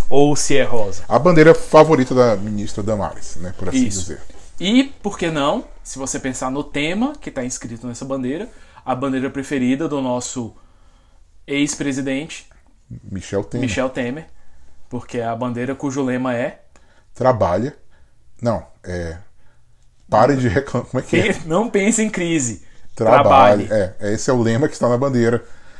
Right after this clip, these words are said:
Speaker 2: né? Trabalhe e confia.
Speaker 1: Confia em quem? Essa é a pergunta.
Speaker 2: É. E trabalhe em quê? Bom, então, por que que essa bandeira tá nessa posição?
Speaker 1: Eu, eu não sou o maior fã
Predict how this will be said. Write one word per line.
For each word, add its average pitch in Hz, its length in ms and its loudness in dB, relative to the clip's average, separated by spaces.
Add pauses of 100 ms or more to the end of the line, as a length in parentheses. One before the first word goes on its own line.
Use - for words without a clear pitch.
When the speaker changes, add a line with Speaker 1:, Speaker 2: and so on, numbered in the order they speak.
(240)
Speaker 2:
né? 92 160 -8
Trabalhe 104 520 2
e 127 40 -2
confia. 113 540 -4 (580)
Speaker 1:
Confia 175 420 0
em 190 160 -4
quem? 131 420 -4 (280)
Essa 143 320 2
é - 20 4
a 139 40 2
pergunta. 113 520 -8
Speaker 2:
É. 92 180 -10 (500)
E - 60 -16
trabalhe 107 540 0
em 127 180 -4
quê? 98 360 -6 (640)
Bom, 135 160 6
então, 127 240 2
por 156 120 -2
que 156 80 0
que - 60 -8
essa 170 140 4
bandeira 120 300 4
tá 117 100 -2
nessa 110 200 -2
posição? 120 960 -2 (1400)
Speaker 1:
Eu, 196 600 6 (180)
eu 165 180 4
não 240 160 10
sou 170 220 4
o 156 60 0
maior 135 360 6
fã 156 480 -2